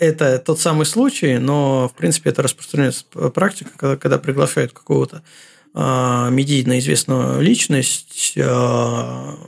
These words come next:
делают некую, а, ну, в зависимости от ресурса. Либо это сделка, либо это продажа, либо это какой-то прям выстреливший пост или еще что-то.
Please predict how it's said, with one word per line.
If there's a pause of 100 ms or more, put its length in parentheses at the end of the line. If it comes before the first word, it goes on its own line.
(640)
делают
некую, (1080)
а, (280)
ну,
в
зависимости
от
ресурса.
Либо
это
сделка,
либо
это
продажа,
либо
это
какой-то
прям
выстреливший
пост
или
еще
что-то.